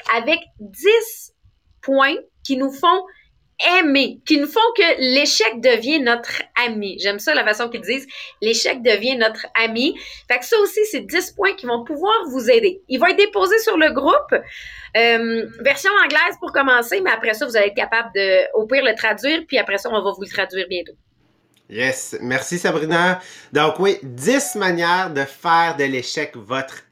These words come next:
Speaker 2: ami, parce que c'est vraiment dans le mindset. Fait que vous allez voir dix points quand même assez simples, mais qui demandent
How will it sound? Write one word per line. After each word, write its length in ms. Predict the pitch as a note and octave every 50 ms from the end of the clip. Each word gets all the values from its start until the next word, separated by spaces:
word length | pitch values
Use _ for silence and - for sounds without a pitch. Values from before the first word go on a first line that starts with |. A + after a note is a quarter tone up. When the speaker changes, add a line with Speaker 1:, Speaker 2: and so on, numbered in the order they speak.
| _ _
Speaker 2:
ami, 460 | B2+ B2 B2 A#2 A#2 A#2 A2+ A2+ A2 -
parce 160 | A#2+ A#2 -
que 60 | -
c'est 80 | E3 D#3
vraiment 320 | D3+ C#3+ E3+ F3+ G#3+ G#3
dans 200 | D#3+ C3+ B2 B2+
le 220 | B2+ B2+ C3 B2+ - - -
mindset. 840 | B2+ B2+ C3 C#3+ D3+ D3+ D3 C#3+ C#3 - - - C#3+ A#2 D#2 - - _ - - - - - - _
Fait 100 | C3 C3+
que 40 | C3+
vous 60 | C#3
allez 160 | D#3 D3 D3+
voir 560 | C#3+ C3+ D#3+ E3 F3 F#3+ G#3 A#3 A3+ A3 - - D#3
dix 320 | C#3+ C3 E3+ A3+ A3 -
points 240 | - A3 A3+ A#3+ A3+
quand 180 | - - F#3+
même 200 | F#3 G#3 B3 C4 G3 - - _ -
assez 300 | F#3+ A#3 A#3 - A#3 F#3
simples, 500 | - - F#3 F3 G#3 C#4 F4+ - C#3 - - - - - _ -
mais 160 | D3+ F#3 F3+
qui 140 | - F#3 D#3
demandent 500 | D3 D#3 D#3 E3+ F#3 G#3 A3 G#3+ G#3